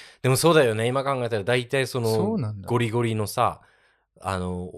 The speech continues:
Speaker 1: 何？
Speaker 2: あ、強いやつを乗せるんだ、上に。
Speaker 1: そう、組、その、団長とかみたいな人乗せんのよ。
Speaker 2: はい。
Speaker 1: うん。で、確かに俺もなんか学生時代のさ、体育祭とかも考えてみると、高校の時も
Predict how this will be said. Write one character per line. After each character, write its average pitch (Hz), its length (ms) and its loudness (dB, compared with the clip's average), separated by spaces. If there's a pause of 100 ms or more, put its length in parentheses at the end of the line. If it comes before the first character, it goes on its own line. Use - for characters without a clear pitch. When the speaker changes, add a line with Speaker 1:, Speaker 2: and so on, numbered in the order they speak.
(260)
Speaker 1:
何？ 92 440 -10
Speaker 2:
あ、 127 140 -2
強 190 320 2
い - 20 2
や 151 80 2
つ 160 140 -6
を 127 100 -4
乗 113 80 -4
せ 110 140 -6
る 107 100 -2
ん 101 60 -6
だ、 95 100 -6
上 92 160 -4
に。 87 160 -12
Speaker 1:
そ 98 300 -6
う、 95 60 -6
組、 110 360 -4
そ - 140 -10
の、 92 300 -8 (540)
団 107 280 0
長 87 240 -8
と - 80 -20
か - 80 -18
み 80 120 -16
た 80 120 -18
い - 20 -16
な 78 40 -18
人 - 140 -20
乗 82 120 -14
せ - 120 -14
ん 85 120 -12
の - 40 -18
よ。 - 60 -20 (600)
Speaker 2:
は 101 440 0
い。 92 580 -2
Speaker 1:
う 87 40 -12
ん。 90 60 -14 (320)
で、 113 80 -8
確 180 240 0
か 196 80 4
に 143 120 4
俺 127 120 4
も 147 120 2
な 156 80 2
ん 147 40 -4
か 113 120 -4
学 117 220 -2
生 143 160 0
時 135 120 -10
代 123 160 2
の 92 80 -10
さ、 90 460 -4 (200)
体 107 200 -4
育 - 100 -12
祭 107 160 -4
と - 80 -18
か - 80 -14
も 90 220 -10 (240)
考 113 200 -6
え 113 60 -4
て 101 100 -10
み 95 60 -8
る 87 60 -12
と、 92 80 -14
高 120 180 -2
校 123 140 -4
の 120 60 -4
時 110 180 -12
も 92 180 -8